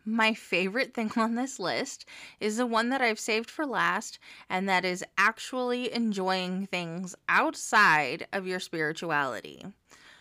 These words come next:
I'm someone who does like to live a highly spiritual life, and I incorporate that into a lot of otherwise mundane things. But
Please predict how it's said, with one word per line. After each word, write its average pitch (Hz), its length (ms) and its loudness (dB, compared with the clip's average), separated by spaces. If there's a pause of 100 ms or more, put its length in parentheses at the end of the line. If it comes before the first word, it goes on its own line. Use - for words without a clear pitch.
(320)
I'm 403 220 6
someone 403 360 0
who 339 180 -2
does 233 300 4
like 240 200 2
to 254 100 -4
live 220 240 0
a 220 60 0
highly 214 420 2
spiritual 214 600 -4
life, 180 480 0
and 208 220 -2
I 196 120 6
incorporate 277 760 0
that 240 180 2
into 214 280 -6
a 208 40 -4
lot 185 260 2
of 190 220 -4
otherwise 185 640 -2
mundane 170 580 -6
things. 76 480 -10 (640)
But 226 420 4